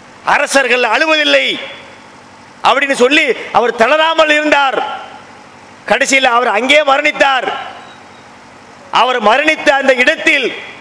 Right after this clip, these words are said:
அவர் கடைசியிலே முணங்கிய மு-, முனகல்கள் அவருடைய கல்லறையில எழுதப்பட்டிருக்குது. என்ன சொன்னார் தெரியுமா அவரு?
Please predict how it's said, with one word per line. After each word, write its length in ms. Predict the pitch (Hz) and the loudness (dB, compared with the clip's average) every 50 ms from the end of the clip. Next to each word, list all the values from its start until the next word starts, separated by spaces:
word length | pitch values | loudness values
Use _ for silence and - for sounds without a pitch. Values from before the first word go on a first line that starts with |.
| - - - - - - - - - - - | -20 -20 -20 -20 -20 -20 -20 -20 -20 -8 -2
அவர் 320 | - 214 247 262 247 - | 0 0 0 0 -2 -2
கடைசியிலே 1000 | - 214 220 254 302 311 302 - 311 302 294 285 277 277 277 277 269 262 240 190 - - - - - - - - - 151 | 0 0 2 2 2 2 2 2 0 2 2 2 2 2 2 2 2 0 0 -2 -4 -4 -10 -14 -18 -20 -20 -20 -8 -2
முணங்கிய 540 | 175 233 277 311 311 311 294 294 294 277 | -2 0 0 0 -2 0 0 2 2 0
மு-, 220 | 254 247 240 233 202 | 0 -2 -4 -4 0
முனகல்கள் 760 | 220 262 320 339 320 311 311 311 294 294 269 262 208 - - - - - - - - - - - - - - - - - - - - - - - - - - - | 0 2 2 2 2 0 0 0 0 0 0 0 -2 -4 -6 -10 -16 -18 -20 -20 -20 -20 -20 -20 -20 -20 -20 -20 -20 -20 -20 -20 -20 -20 -20 -20 -20 -20 -8 -2
அவருடைய 320 | 180 220 240 233 233 233 208 | 0 0 2 2 0 0 0
கல்லறையில 400 | 226 220 247 277 277 262 254 247 | 2 0 2 2 2 0 0 0
எழுதப்பட்டிருக்குது. 760 | 240 233 226 254 277 269 269 247 233 196 220 190 208 175 151 - - - - - - - - - - - - - - - - - - - - | 0 0 0 2 0 2 2 2 0 0 2 0 2 0 0 -4 -6 -18 -20 -20 -20 -20 -20 -20 -20 -20 -20 -20 -20 -20 -20 -20 -18 -8 -2
என்ன 260 | 180 233 302 339 302 | -2 0 2 0 0
சொன்னார் 320 | - 247 262 294 285 277 | 2 0 0 0 0 0
தெரியுமா 260 | 247 262 254 254 254 240 | 0 -2 0 0 0 0
அவரு? 400 | 240 233 233 247 254 269 254 | 2 2 2 2 2 0 -2